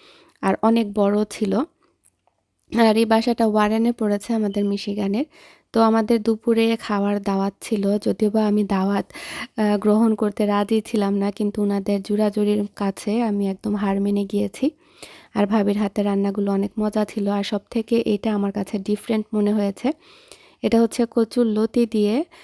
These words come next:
আমের, আহ, আমশি যেটা বলে বা আমসত্ব বলে যেটা, সেটা দিয়ে ছোট মাছ দিয়ে একটা চচ্চড়ির মতো। আমার জীবনেও এটা খাইনি। সিলেটের মানুষ হয়েও কিন্তু সিলেটের এক এক জায়গার এক এক খাবার এক এক রকমের থাকে।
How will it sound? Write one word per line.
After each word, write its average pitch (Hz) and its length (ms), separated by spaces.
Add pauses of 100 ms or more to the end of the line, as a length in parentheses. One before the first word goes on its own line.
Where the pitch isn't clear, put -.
(180)
আমের, 208 500
আহ, 190 320
আমশি 208 420
যেটা 202 320
বলে 196 220
বা 196 120
আমসত্ব 202 580
বলে 196 320
যেটা, 202 260
সেটা 202 440
দিয়ে 208 220
ছোট - 300
মাছ 190 340
দিয়ে 196 140
একটা 196 360
চচ্চড়ির 202 540
মতো। 196 300 (500)
আমার 208 220
জীবনেও 208 380
এটা 202 260
খাইনি। 196 500 (360)
সিলেটের 226 460
মানুষ 214 380
হয়েও 220 240
কিন্তু 233 320
সিলেটের 196 440
এক 196 220
এক 226 100
জায়গার 196 460
এক 196 240
এক 196 120
খাবার 190 360
এক 185 180
এক 190 140
রকমের 185 440
থাকে। 190 320